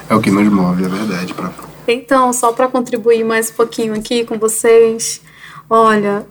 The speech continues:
Speaker 2: é, assim, a gente para um pouquinho, né, do nosso tempinho pra gente aprender e, às vezes, é, requer muita dedicação, muito esforço, né,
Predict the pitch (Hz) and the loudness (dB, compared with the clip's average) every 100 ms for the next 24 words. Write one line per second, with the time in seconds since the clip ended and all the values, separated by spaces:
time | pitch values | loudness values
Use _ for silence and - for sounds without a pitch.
0 | - 220 220 208 214 - - - 240 226 | -4 0 0 0 -2 -4 -4 0 0 0
1 | 233 226 240 - - 277 320 294 277 269 | -2 -4 -4 -6 0 2 4 4 2 0
2 | 254 269 247 233 226 220 220 214 - 240 | 2 2 2 2 0 -2 -2 -4 -4 -6
3 | 226 - 214 214 214 220 202 214 208 208 | -6 -4 -4 -4 -4 -4 -4 -6 -6 -6
4 | - 208 233 214 208 202 208 - - - | -4 -4 -2 -2 -2 -2 -2 -6 -20 -20
5 | - - 214 208 208 208 214 - 240 220 | -20 -8 -6 -4 -6 -6 -10 -6 -2 0
6 | 214 220 226 226 233 220 - - - 226 | 2 4 4 0 -6 -4 -6 -8 -6 -2
7 | 214 214 208 202 196 - _ - - - | 0 -2 -4 -6 -8 -12 _ -20 -20 -4
8 | 233 233 247 233 226 240 269 294 262 262 | -2 0 0 2 2 4 4 4 2 0
9 | - - 262 - 240 226 226 233 - - | -4 -4 -4 -2 -2 -2 -4 -6 -8 -2
10 | 226 220 247 - 226 214 208 226 | 0 2 0 -2 -2 -2 -4 -8